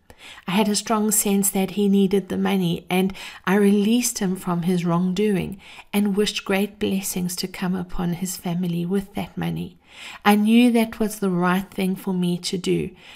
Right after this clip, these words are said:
I chose to be the gift in that moment. I know this snippet is very personal to me, darling, but perhaps you may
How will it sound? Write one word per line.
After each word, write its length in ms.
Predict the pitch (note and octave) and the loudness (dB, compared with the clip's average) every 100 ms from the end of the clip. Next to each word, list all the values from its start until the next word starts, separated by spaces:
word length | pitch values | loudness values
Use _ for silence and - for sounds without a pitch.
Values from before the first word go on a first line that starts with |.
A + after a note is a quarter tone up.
| - | -8
I 80 | G#3 | -4
chose 480 | G3+ - G#3+ G3 G3 | -4 -2 2 2 2
to 140 | - G#3+ | -2 -4
be 480 | G#3 F3 F3+ F3+ - - | 0 2 0 -2 -14 -8
the 100 | F#3 | -4
gift 480 | F#3 F3 F3 - - _ _ | -2 -2 -4 -18 -20 _ _
in 220 | F#3+ F#3 | 0 0
that 240 | F3+ D#3+ - | 0 -2 -4
moment. 600 | F#3+ F#3 F3+ F3 G3 - _ _ - - - | -4 -2 -2 -4 -8 -12 _ _ -20 -16 -6
I 100 | A3+ | 0
know 200 | A3 C4 | 4 6
this 200 | C#4+ B3+ | 4 4
snippet 500 | - - A3 G#3 G3 | 2 2 0 0 0
is 200 | F#3+ F#3+ | 0 -2
very 260 | - G3 F#3+ | 2 2 2
personal 560 | F#3+ F#3 F#3 - F3+ E3+ | 2 -2 -2 -2 -2 -2
to 220 | - F#3 | -2 -2
me, 240 | F3 E3+ | 0 0
darling, 480 | E3 - C#3+ - F#3+ - - - | -4 -6 -6 -6 -8 -10 -16 -6
but 180 | G#3+ G#3 | -4 -2
perhaps 540 | A3 G3 B3 B3 - | -2 0 -2 -2 -4
you 400 | F#3+ F#3+ G3+ G3+ | -4 0 4 4
may 460 | G3 F#3 F3+ F3+ | 4 2 0 0